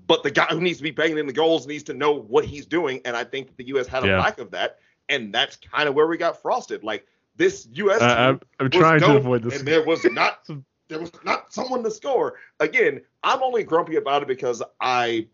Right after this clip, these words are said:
Speaker 1: I, I spent the entire day at that pub, man, and spent the entire day just being like,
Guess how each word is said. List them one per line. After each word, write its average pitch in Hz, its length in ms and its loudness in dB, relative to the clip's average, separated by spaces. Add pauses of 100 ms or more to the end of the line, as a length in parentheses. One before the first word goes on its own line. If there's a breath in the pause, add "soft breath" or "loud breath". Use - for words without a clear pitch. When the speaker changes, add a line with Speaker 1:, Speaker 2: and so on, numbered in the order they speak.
(380)
Speaker 1:
I, 135 100 -6 (320 soft breath)
I 208 100 2
spent 233 220 -8
the 113 80 -10
entire 107 320 -2
day 92 160 -6
at 85 80 -12
that 85 180 -14
pub, 95 240 -10
man, 90 380 -12
and 90 420 -12
spent 156 300 -4
the 139 100 -6
entire 123 320 0
day 117 160 0
just 110 160 -10
being 117 180 -6
like, 98 200 -8